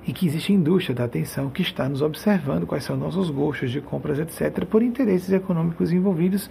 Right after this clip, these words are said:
e geopolíticos também. Mas não há tese conspiracionista que diga, "Largue seu celular, não use mais a internet", não é? Mas a internet é utilizada para combater a ciência médica, por exemplo.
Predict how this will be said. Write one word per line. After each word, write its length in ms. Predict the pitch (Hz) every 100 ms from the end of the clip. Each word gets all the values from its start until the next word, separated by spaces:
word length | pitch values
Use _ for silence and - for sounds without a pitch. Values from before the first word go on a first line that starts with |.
| - - - - - 175
e 280 | 185 214 - - - -
geopolíticos 880 | 117 135 135 143 170 233 - 131 -
também. 380 | - 123 - - - - - - - - -
Mas 140 | 339 302
não 140 | 359
há 200 | 285 233
tese 340 | 233 170 160 170
conspiracionista 800 | 175 - 156 156 - 160 -
que 100 | 190
diga, 240 | 170 131 143
"Largue 420 | 175 156 156 180
seu 240 | - 156
celular, 400 | - 175 175 143
não 180 | 151 160
use 140 | 147 139
mais 220 | 135 127
a 40 |
internet", 580 | 139 180 165 - 135 202
não 100 | 214
é? 180 | 208 277 - - - - - - - - - - - - -
Mas 200 | 214 190
a 40 | 190
internet 420 | 180 180 156 156
é 40 |
utilizada 640 | 160 160 175 143 131 135 -
para 180 | -
combater 640 | 160 156 147 131 - 143 - -
a 120 | 190
ciência 800 | 180 - 127 151 196 - 170 151 131
médica, 480 | 135 127 131 - 233
por 220 | 233 147
exemplo. 400 | 135 170 180